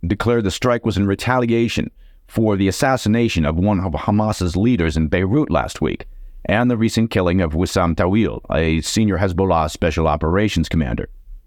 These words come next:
The attack marked the first time that Hezbollah targeted this particular Israeli base,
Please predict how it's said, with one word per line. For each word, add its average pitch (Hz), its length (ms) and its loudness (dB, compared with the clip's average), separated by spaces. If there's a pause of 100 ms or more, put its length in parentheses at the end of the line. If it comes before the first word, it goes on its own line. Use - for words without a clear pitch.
(320)
The 196 140 2
attack - 480 -2
marked 95 280 0
the 82 80 0
first - 340 -2
time 113 460 -2
that 78 160 0
Hezbollah 92 440 2
targeted 92 480 0
this 98 220 0
particular 87 480 0
Israeli 80 480 2
base, 76 440 -2